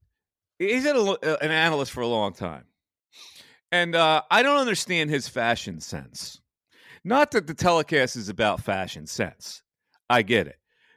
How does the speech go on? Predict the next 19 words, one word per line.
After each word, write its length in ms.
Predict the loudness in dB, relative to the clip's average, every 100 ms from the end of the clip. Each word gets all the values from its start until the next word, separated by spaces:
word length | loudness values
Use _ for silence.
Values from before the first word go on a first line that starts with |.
| _
But 100 | -6
he 120 | -4 -2
comes 240 | -2 2
up 120 | 2
with 180 | 2 -6
some, 160 | -8 -6
some 160 | -6
of 60 | -4
the 60 |
most 200 | -2 -4
ridiculous 680 | -4 -4 -4 -2 -4 -4 -8 _ _
sport 440 | -20 -14 -6 -6 -2
coat 280 | 0 0 -2
configurations 840 | -10 -6 -4 -2 -2 -2 -6 -8
that 140 | -4
I, 220 | -2 -2
I've 80 | -2
ever 160 | -4 -8
seen. 400 | -10 -8 -8